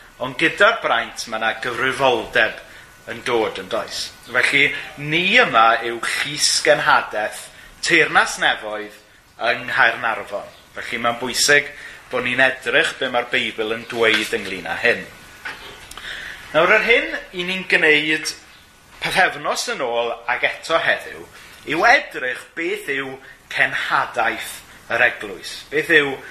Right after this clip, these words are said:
cenhadaeth pobl Dduw? Ac o'n i'n meddwl bod e'n ddefnyddiol i rannu fe i ddau gategori fel petai. Sef un, edrych, yym, sut dylen ni ddangos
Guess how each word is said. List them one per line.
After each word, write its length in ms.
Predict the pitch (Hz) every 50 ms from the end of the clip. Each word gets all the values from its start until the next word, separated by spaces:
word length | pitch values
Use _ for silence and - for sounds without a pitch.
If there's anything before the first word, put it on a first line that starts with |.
| - - - - - -
cenhadaeth 880 | - 139 139 135 - 156 156 131 120 - - 113 113 110 - - - - - -
pobl 460 | 127 120 107 - 104 98 101 101 98
Dduw? 300 | - 135 151 156 131 101 - - - - - - - - - - - - - - - - - - -
Ac 400 | - 165 185 190 190 - - - 185 180
o'n 140 | 190 185 214
i'n 140 | 254 285 302
meddwl 180 | 285 247 220 -
bod 140 | 170 - 170
e'n 120 | 160 165 170
ddefnyddiol 800 | 180 170 175 185 190 214 269 254 - 196 175 127 107 110 117 127
i 60 | 139
rannu 640 | 147 147 170 196 208 202 170 156 156 165 185 214 240 240 - - - - - - _ -
fe 160 | 156 156 156 151 143 - - - - - - 156
i 80 | 156
ddau 440 | 139 135 170 165 147 147 156 151 151 -
gategori 640 | - 160 - - - - 135 123 - 117 107 101 92
fel 220 | - 92 87 -
petai. 400 | - 90 85 - 101 90 - - - - - - - - - - - - -
Sef 420 | - - - - 170 175 185 185 - - -
un, 520 | - 190 175 170 180 214 240 269 294 262 233 -
edrych, 600 | - 175 175 175 - - 147 143 151 156 147 - - - - - - - - - - - _
yym, 320 | - 123 131 131 135 135 131 - -
sut 340 | - - - - 165 151 -
dylen 280 | - 151 147 151 151 160
ni 80 | 165 160
ddangos 960 | 151 - 135 143 185 185 185 170 156 143 135 117 127 123 110 101 - -